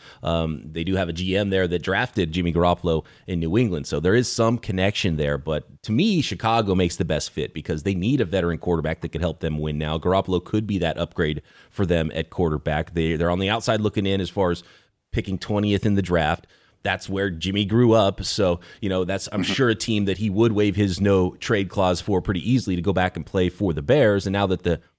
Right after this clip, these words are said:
Speaker 1: Patriots are out of the picture, maybe that means the Bears can probably offer a little bit less than if there was competitors for Jimmy Garoppolo. So Chicago does still make some sense, and maybe that could even be a deal that's done after the draft once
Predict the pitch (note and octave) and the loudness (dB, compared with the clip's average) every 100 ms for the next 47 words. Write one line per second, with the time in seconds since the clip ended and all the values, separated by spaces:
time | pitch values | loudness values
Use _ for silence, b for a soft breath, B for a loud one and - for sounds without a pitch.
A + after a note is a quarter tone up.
0 | _ _ D#3+ - B2+ - A2 G2+ E2+ - | _ _ 0 4 2 4 2 2 -2 0
1 | C#3 - C#3+ A#2 G#2 G#2 G#2 G2 G#2 G2 | 0 2 2 4 2 4 2 2 0 0
2 | F2+ E2 G#2 F#2+ - F2 G#2 F#2+ G2+ G2 | 0 0 0 0 -4 -2 0 2 4 2
3 | G2+ F#2 F#2+ F#2 F2+ C#2+ G2 F3 F3+ - | 2 0 2 0 0 0 2 2 2 -4
4 | b b b b A2 A#2+ A#2+ A#2 A2+ A#2 | b b b b -2 2 4 2 2 2
5 | A2 A2 - F#2+ C#3+ D#3+ E3+ D#3+ E3+ C#3+ | 4 4 2 0 2 4 4 4 2 2
6 | E3 D#3 D#3+ D#3+ D#3+ D#3 D3+ - C3 - | 2 4 4 2 4 4 4 4 2 2
7 | C3 B3+ B3 D#3+ E3 - - D#3 B2+ C3 | 2 2 4 4 4 4 4 4 6 0
8 | - G#2+ - C3 A#2 - G#2+ G#2 C#3+ C#3+ | 0 -4 -2 0 0 0 0 2 2 4
9 | A2 G#2+ G#2+ A2 A2+ F#2 F#2+ F2 F#2 E2+ | 2 2 0 0 0 0 0 2 2 0
10 | - F#2 E2 F2 F2+ - D#2 F2 E2+ - | 0 0 0 -2 -2 -4 -2 0 0 -2
11 | F2 E2+ | -4 -4